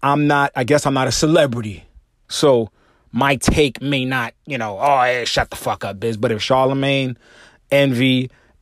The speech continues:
Ebro, Rosenberg, somebody says it, it has validity. Fine, I get it. Whatever. That's, that's what life is.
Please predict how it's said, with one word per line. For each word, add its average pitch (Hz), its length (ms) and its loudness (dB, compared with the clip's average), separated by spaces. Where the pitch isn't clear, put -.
Ebro, 131 400 4
Rosenberg, 123 460 2
somebody 123 340 -2
says 123 280 0
it, 131 80 -6
it 131 60 -4
has 117 200 0
validity. 113 560 -4
Fine, 117 440 -4
I 120 100 -6
get 117 220 0
it. 113 160 -6
Whatever. 139 520 0
That's, 147 360 -2
that's 131 300 -2
what 123 200 2
life 107 320 -2
is. 80 280 -12